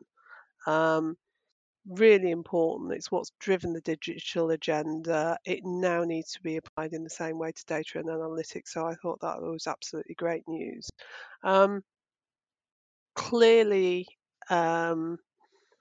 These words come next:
this is springboarding and inspired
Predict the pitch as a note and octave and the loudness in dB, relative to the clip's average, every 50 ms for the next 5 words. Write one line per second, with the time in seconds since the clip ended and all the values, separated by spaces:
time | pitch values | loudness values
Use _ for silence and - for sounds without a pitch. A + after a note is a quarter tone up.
0 | _ _ _ _ _ _ - G3+ F3+ - - - - F#3+ F3+ F3 E3+ E3+ E3 E3 | _ _ _ _ _ _ 0 0 0 0 -2 -2 0 2 2 4 2 2 0 0
1 | E3 E3 - - - - - _ _ _ _ _ _ _ _ - - - - - | -2 -6 -10 -16 -16 -16 -16 _ _ _ _ _ _ _ _ -12 -10 -8 -6 -6
2 | - - - - _ - - F#3+ F#3+ F#3+ F#3+ F#3 F#3 F3+ F3 F3 E3+ E3+ E3+ E3+ | -6 -6 -8 -10 _ -14 -6 0 2 2 2 2 0 -2 -2 -4 -4 -2 -2 0
3 | E3+ E3+ E3+ D#3 E3 E3 E3 E3+ G3 - - - E3+ E3+ D#3+ D#3+ E3 E3+ - - | 0 -2 -2 -2 -2 -4 -4 -4 -6 -8 -6 -6 -4 -2 -2 -2 -4 -6 -8 -10
4 | - - - - - F3+ F3 E3+ E3 E3 D#3+ D#3+ D#3+ | -10 -8 -8 -4 0 0 0 2 0 -2 -2 -4 -4